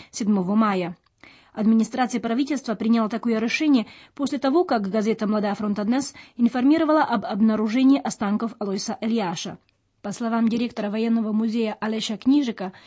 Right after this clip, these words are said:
уже сотни людей проявили желание прийти на похороны Элиаша. Среди них будут и члены исторических клубов, которые приедут в исторических униформах.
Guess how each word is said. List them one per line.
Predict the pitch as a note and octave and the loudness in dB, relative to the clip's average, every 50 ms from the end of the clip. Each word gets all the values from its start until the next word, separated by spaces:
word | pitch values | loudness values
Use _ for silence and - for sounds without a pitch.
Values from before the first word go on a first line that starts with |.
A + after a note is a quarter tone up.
| - - - - | -20 -20 -12 -6
уже | B3+ B3 D#4 D4+ | -4 -2 -2 -2
сотни | - - F4 C#4 D#4 C#4+ | -2 -2 -2 2 2 2
людей | C#4+ D#4 C#4 C4+ A#3 | 2 2 2 0 -2
проявили | G3+ - A#3 G#3+ G#3+ A3+ B3 A#3 A#3 A3+ | -2 -4 -4 -4 -2 -2 -2 -2 -2 -2
желание | G3 A3+ A3+ A#3 C4 D4 C#4+ B3+ G#3+ G3 - - _ _ | -4 -2 -2 0 0 2 2 2 2 0 -6 -14 _ _
прийти | - A#3+ C#4 C4+ D#4 | -2 -2 -2 0 2
на | C4 B3 B3 | 0 0 0
похороны | - C4 - - C4 A#3 A#3+ A#3+ B3 - | -2 -4 -4 -4 -2 0 2 2 2 0
Элиаша. | A#3 A3+ A3 G3+ E3+ D#3+ D#3 - G3 F3 E3+ _ _ _ _ _ - _ _ | 0 -2 0 -2 -2 -4 -6 -6 -8 -10 -10 _ _ _ _ _ -20 _ _
Среди | - - A#3+ A#3 G#3+ A3+ | -8 -2 0 0 4 4
них | C#4 D#4+ F#4 E4+ - | 4 4 4 0 -4
будут | A#3 A3+ C4+ B3+ C#4+ C#4 - - - _ - | -2 -2 0 0 -2 -4 -6 -16 -20 _ -8
и | B3+ A#3+ | -6 -6
члены | - - B3 C4 C#4+ D4 A#3+ | -4 -2 0 2 2 2 2
исторических | A3+ - - A3 A3+ G#3 A3+ - - A#3+ A3+ - | -2 -6 -4 -4 -4 -4 -4 -6 -6 -6 -6 -4
клубов, | - C4 B3 F#3+ E3+ F3 E3 - - _ _ | -2 -2 -2 0 -2 -6 -10 -12 -20 _ _
которые | - A3 F#3+ A3+ A#3 A#3 A#3 A3 | -8 -8 -4 -2 0 0 0 -2
приедут | A#3 A3+ A#3+ C4+ C4 C#4+ C4+ - - - _ - | -2 -2 0 0 0 -2 -4 -8 -14 -20 _ -6
в | G#3+ | -6
исторических | A3 - - A3 G#3 G#3 - A3 - - A#3+ - | -6 -4 -4 -4 -6 -4 -6 -8 -8 -8 -10 -4
униформах. | B3 A3+ A#3 A#3 - B3+ A3 F#3+ F3 E3+ F3+ - - _ | 0 0 0 0 0 -2 -4 -4 -4 -6 -8 -10 -16 _